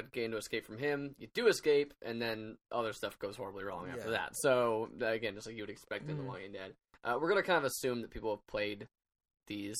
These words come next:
Speaker 1: So, again, if you haven't, you might, even if you're n-, not okay with spoilers, you might not understand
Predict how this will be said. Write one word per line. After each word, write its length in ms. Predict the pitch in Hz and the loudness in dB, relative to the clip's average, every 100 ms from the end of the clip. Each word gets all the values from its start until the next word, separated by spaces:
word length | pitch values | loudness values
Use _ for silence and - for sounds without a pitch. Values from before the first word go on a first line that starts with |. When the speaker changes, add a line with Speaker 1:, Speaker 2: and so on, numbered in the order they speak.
| - | -6
Speaker 1:
So, 220 | - 107 92 | 0 2 2
again, 320 | 101 110 107 | 0 -2 -4
if 160 | 107 | -4
you 60 | 117 | -2
haven't, 440 | 117 123 120 113 - _ - | 4 4 4 -2 -8 _ -14
you 80 | 110 | -2
might, 260 | 113 127 - 135 | 0 0 -2 -6
even 240 | 143 147 | -2 -2
if 80 | 127 | -2
you're 180 | 123 123 | -2 -2
n-, 80 | 127 | 0
not 100 | 135 | 0
okay 180 | 139 139 | 2 4
with 100 | 120 | 2
spoilers, 460 | - 131 131 135 - | 4 4 6 4 0
you 60 | |
might 120 | 113 117 | -2 0
not 160 | 113 | 0
understand 640 | 107 107 110 107 101 101 | -2 -4 -4 -2 -2 -4